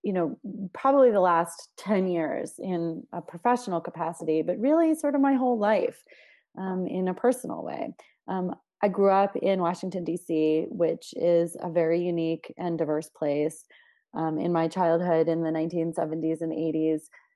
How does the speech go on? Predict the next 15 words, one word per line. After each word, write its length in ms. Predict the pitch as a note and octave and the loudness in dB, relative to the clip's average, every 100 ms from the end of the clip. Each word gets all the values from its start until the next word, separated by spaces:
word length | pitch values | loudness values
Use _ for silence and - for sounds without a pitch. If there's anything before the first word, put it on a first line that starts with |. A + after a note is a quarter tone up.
| - | -8
the 60 | F3+ | -6
city 320 | - F3 E3+ | 0 4 4
was 160 | E3 E3 | 4 2
about 240 | E3+ - | -2 0
ninety 300 | E3 D#3+ E3+ | 0 0 0
percent 400 | F3 E3+ E3+ D3+ | 0 -2 -2 -2
African 380 | D3+ D#3 D3+ D#3+ | -4 -8 -8 -6
American. 720 | D#3 D3 D3 - - F3 F3+ _ _ _ _ | -4 -4 -4 -4 -4 -6 -8 _ _ _ _
And 140 | - F#3+ | -2 2
even 200 | G#3 A3+ | 4 6
though 200 | G#3+ G3+ | 6 4
I 220 | - G#3 | 4 2
grew 200 | G3+ G3 | 2 4
up 220 | F3+ F3+ | 4 2
in 500 | F3+ F3+ E3+ E3+ E3+ | -2 -2 -2 -4 -8